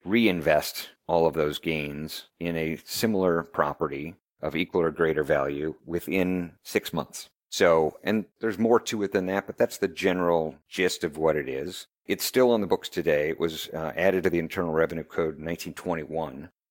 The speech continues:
and has basically been unchanged ever since then. So this client, her husband had passed away and he owned an investment property in, I think it was Texas. And, uh, so she sold it because she couldn't manage it and didn't want to deal with it and wanted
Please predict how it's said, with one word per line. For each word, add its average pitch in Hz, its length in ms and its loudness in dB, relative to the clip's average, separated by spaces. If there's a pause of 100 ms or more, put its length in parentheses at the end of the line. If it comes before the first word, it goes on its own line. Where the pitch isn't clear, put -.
and 82 160 -6
has 80 140 -2
basically 87 540 -2
been 80 180 0
unchanged 78 800 -8 (320)
ever 78 140 -8
since 123 260 -2
then. - 240 -12 (240)
So 90 420 4 (140)
this 101 200 2
client, 127 540 2 (220)
her 90 400 0 (380)
husband 127 320 2
had 98 120 0
passed 92 340 0
away 90 340 6
and 78 80 0
he 95 180 -2
owned 95 160 0
an 85 120 -2
investment 82 480 -2
property 78 640 -2 (180)
in, 76 460 -6 (100)
I 87 120 -6
think - 240 -4
it 80 60 -8
was - 180 -6
Texas. - 720 -6
And, 80 680 -6
uh, 73 280 -6
so - 160 -6
she 80 200 -4
sold 110 400 4
it - 260 2
because 85 160 -12
she - 140 -8
couldn't - 260 -12
manage 85 380 -2
it 85 140 -2
and 78 80 -14
didn't 78 180 -6
want 76 120 -4
to 76 60 -4
deal 120 220 -2
with 98 200 2
it 90 180 4
and 85 140 -4
wanted 85 360 -2